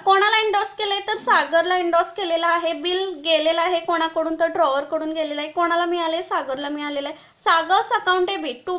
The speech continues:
bills receivable account credit eighteen thousand. Narration येईल being the bill receivable endorsed. त्यानंतर question मध्ये काय गिव्हन केलं की रिन्युअल bill त्यांनी सांगितलेलं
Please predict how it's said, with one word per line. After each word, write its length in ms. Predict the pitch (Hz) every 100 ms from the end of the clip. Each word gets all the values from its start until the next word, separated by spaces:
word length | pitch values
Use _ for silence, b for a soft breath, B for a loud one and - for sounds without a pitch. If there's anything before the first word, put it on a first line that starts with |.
| 302
bills 260 | 330 339 302
receivable 500 | 311 302 285 277 277
account 360 | 277 311 480 -
credit 340 | 302 294 359 -
eighteen 340 | 359 330 302
thousand. 300 | 285 226 - b b b -
Narration 520 | 311 320 349 381 392
येईल 200 | 392 349
being 300 | 359 359 359
the 120 | 392
bill 180 | 349 359
receivable 680 | 359 330 320 320 311 339 587 B B _
endorsed. 540 | 294 285 277 277 302 240 - B B -
त्यानंतर 560 | 392 415 453 440 466 480
question 320 | 466 427 415
मध्ये 200 | 403 392
काय 220 | 403 370
गिव्हन 260 | 349 370 349
केलं 180 | 370 349 349
की 80 |
रिन्युअल 580 | 415 403 359 381 440 427
bill 220 | 392 403 403
त्यांनी 240 | 392 370
सांगितलेलं 800 | 403 427 339 320 311 330 320 330